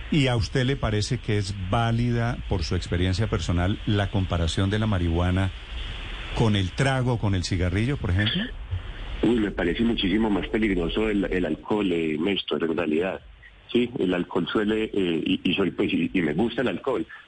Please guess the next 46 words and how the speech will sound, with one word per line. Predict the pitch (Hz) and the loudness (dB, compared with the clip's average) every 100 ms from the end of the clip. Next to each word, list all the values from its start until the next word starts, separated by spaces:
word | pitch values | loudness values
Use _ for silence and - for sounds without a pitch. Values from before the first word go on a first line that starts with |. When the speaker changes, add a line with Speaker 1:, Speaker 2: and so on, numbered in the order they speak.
| - | 0
Speaker 2:
pero | 101 | 2
el | 92 | 2
alcohol | 87 104 90 | 0 -2 0
suele | 120 120 | 2 2
derivar | 113 98 92 87 90 | 2 2 2 0 0
más | 101 110 110 | 0 0 0
en | 117 | 0
comportamientos | 107 98 95 - 90 87 82 117 110 | 0 0 -2 -2 0 0 0 0 2
violentos. | 90 107 87 - 71 - - - | 2 2 0 -2 -4 -6 -10 -2
Yo | 120 | 2
le | 139 | 2
pongo | 131 123 | 2 0
un | 139 | 0
pequeño | 147 139 139 | -2 0 0
ejemplo. | 135 85 85 73 - - - | 0 0 -2 -2 -8 -20 -4
Cada | 123 139 | 0 2
año | 143 | 0
se | 131 | 0
hace | 110 104 | 0 2
una | 127 127 | 2 2
marcha | 131 127 135 | 2 0 -2
canábica | 123 98 92 113 - 127 - - | 0 2 2 0 0 -4 -4 0
en | 95 | 0
las | 87 | 2
chi-, | - | 0
diferentes | 95 92 95 90 113 | 2 2 0 0 0
ciudades. | 107 87 90 104 | 0 2 0 2
Yo | 95 | 2
he | |
ido | 98 110 | 2 0
mucho | 113 120 | 0 0
a | |
la | 110 | 0
de | 98 | 2
Medellín. | 90 82 76 82 107 - - - - | 2 2 0 0 0 -2 -8 -6 0
Se | 101 | 2
juntan | 101 107 120 | 2 2 0
unas | 117 104 | 0 2
diez | 92 92 | 2 2
mil, | 117 113 | 2 2
quince | 131 110 | 0 2
mil | 98 87 | 2 2
personas | - 123 131 117 123 - - - - | 0 0 0 0 -2 -4 -6 -6 0
y | - | 2
fuman | 110 104 117 | 4 2 2
marihuana. | 120 101 107 113 73 | 2 2 2 0 -4